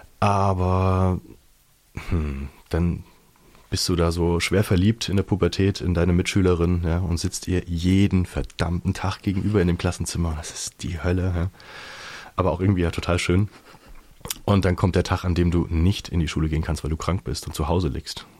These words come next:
Ah, und dann vermisst du sie ja und sowas. Und das, das, und plötzlich,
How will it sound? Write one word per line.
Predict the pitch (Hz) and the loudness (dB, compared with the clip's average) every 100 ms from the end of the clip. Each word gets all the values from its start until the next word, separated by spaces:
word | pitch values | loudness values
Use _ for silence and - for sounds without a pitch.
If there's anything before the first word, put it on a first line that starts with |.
| - - | -20 -4
Ah, | 90 85 76 76 | -2 -2 -4 -6
und | 82 80 | -6 -4
dann | 78 | -4
vermisst | - - 78 80 82 - | -6 -6 -2 2 2 0
du | 73 | -4
sie | 71 | -4
ja | 71 | -4
und | 76 76 | -4 -4
sowas. | 78 71 80 | -6 -8 -10
Und | |
das, | 78 - | -12 -10
das, | 76 - - - - - - - - - - | -12 -12 -20 -20 -20 -16 -14 -14 -14 -16 -2
und | 107 98 | 0 2
plötzlich, | - 87 - 131 131 - | 0 -2 2 0 0 -8